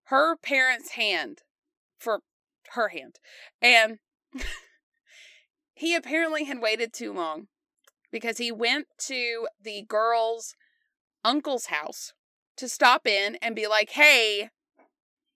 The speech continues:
do you think her parents like me enough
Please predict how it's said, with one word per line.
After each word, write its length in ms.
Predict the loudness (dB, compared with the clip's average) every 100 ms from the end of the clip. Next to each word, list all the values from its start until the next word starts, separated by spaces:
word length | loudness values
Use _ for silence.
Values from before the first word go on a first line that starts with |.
| _ _ -20 _
do 220 | 2 4
you 240 | 4 4 0
think 440 | 2 2 2 -2 0
her 160 | 0
parents 500 | 2 2 4 2 -2
like 380 | 2 6 6 2
me 180 | -6 -4
enough 520 | -4 -6 -8 -10 -16